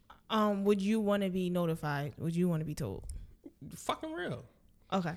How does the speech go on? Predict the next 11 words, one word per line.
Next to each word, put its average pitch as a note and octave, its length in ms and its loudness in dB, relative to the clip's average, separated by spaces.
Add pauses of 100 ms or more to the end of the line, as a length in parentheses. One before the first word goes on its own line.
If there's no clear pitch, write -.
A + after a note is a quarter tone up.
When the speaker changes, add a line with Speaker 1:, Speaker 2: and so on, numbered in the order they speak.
(520)
Speaker 1:
So F3 460 2 (240)
me, G#3 500 -2
so G3+ 440 6
I C#4+ 80 4
think E4+ 260 0
men A3 400 2
will G3+ 140 2
take G#3 260 0
it F#3+ 80 -2
more F#3 200 2
offensive F3 640 -2